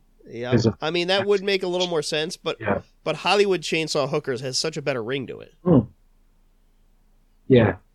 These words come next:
Speaker 2: and it's, yeah, it was just one of those films, but I mean, I remember watching it years ago. I loved it. Anyway, we digress.
Speaker 1: Wait, you love that,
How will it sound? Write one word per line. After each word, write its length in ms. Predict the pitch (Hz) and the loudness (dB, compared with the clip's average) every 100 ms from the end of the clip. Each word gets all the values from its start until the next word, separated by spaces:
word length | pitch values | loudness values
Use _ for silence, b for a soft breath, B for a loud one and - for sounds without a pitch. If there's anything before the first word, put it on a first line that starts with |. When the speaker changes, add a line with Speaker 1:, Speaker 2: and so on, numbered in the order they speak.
| 113 | -2
Speaker 2:
and 180 | 113 - | 0 0
it's, 440 | 113 113 - - - | 0 0 0 -4 0
yeah, 220 | 160 151 123 110 | 6 8 8 8
it 200 | 127 127 | 8 8
was 100 | 120 | 2
just 240 | - - | -2 0
one 120 | 139 | 4
of 60 | 131 | 8
those 220 | 123 127 | 8 8
films, 400 | - 160 - 113 | 6 4 4 0
but 100 | 117 - | -2 -2
I 100 | 117 | 2
mean, 300 | 123 120 117 - | 4 4 2 -4
I 60 | - _ _ - | -16 _ _ -12
remember 240 | 101 101 98 | -12 -6 -6
watching 280 | 107 - - 98 - | -4 -6 -8 -10 -4
it 60 | |
years 160 | 98 - | -4 -4
ago. 80 | _ _ | _ _
I 60 | - | -8
loved 320 | 104 107 101 - | -2 0 0 -2
it. 60 | - - | -8 2
Anyway, 320 | 165 143 101 - _ 104 | 8 8 6 0 _ -2
we 60 | |
digress. 480 | 98 104 98 - - - | -2 2 0 0 -10 4
Speaker 1:
Wait, 220 | - 220 | 4 4
you 160 | 285 | -4
love 400 | 262 262 254 220 | 0 0 0 -2
that, 320 | 202 196 170 | -2 -2 -2